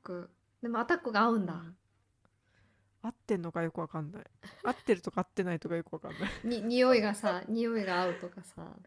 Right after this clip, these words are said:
Speaker 1: か匂いが無理とかさ。
Speaker 2: あ、匂いはね、
Speaker 1: あー。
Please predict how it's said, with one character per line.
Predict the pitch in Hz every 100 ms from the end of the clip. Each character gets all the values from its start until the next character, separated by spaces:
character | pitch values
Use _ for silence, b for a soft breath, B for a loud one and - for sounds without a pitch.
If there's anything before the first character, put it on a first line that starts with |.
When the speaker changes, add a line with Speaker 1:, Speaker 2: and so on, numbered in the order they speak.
| _
Speaker 1:
か | 190
匂 | 180 190 214
い | 196
が | 170
無 | 165 180
理 | 170
と | -
か | - 170
さ。 | - 180 208 _
Speaker 2:
あ、 | - 185 B B B _ _ -
匂 | 175 233 370
い | 330
は | 196
ね、 | 165 170
Speaker 1:
あ |
ー。 | 196 190 180